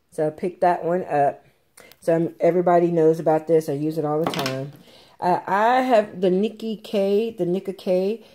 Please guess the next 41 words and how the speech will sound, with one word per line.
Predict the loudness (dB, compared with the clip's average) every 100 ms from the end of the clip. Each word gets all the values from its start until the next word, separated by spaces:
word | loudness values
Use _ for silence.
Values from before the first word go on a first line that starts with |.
| _ -2
is | -2 0
the | 0
next | 0 -2 -4
one | -2
that | -2
I | -2
picked | -4 -2 -2
up | 0
in | 0
the | -2 -2
H | -4 -6
D | -8 -6
concealer. | -6 -8 -4 -2 0 0 -2 -6 _ -20 _ -8
And | -2 2 4 2 0 -2
I | -2
have | 0 0
not | 0 -2
used | 0 0 -2
this | -4 -2
at | 0
all, | 4 2
so | 2 -4
this | -8 -8
is | -4
gonna | -2
be | -2
something | -4 -4 -2
I'm | -4 -4
gonna | -6 -6
try. | -6 -6 -4 -4 -6 -12 -20 _
And | -2 -2 -2
the |
color | -4 0 2 2
on | 0 -2 -2
this | -2 -4
one | -4 -2
is, | -4 -6 -6 -10 -12
what | -16 -10 -10 -8 -8
was | -8 -10
this | -18
color? | -18 -18 -16 -16 -16 -20